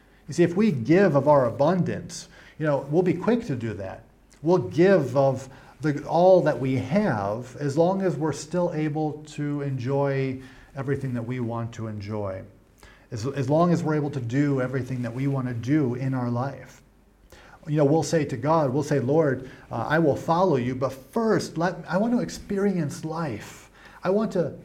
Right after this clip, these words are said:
save money. I want to secure my future. I want to establish myself.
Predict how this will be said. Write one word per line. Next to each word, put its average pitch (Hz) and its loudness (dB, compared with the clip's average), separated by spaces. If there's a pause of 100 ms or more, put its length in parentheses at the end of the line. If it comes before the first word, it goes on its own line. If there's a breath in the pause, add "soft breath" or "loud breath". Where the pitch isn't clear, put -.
save 147 -2
money. 170 -2
I 165 0
want 196 0
to 196 -2
secure 180 2
my 160 -2
future. 160 -4
I 135 -8
want 208 0
to 208 -8
establish 185 -2
myself. 120 -8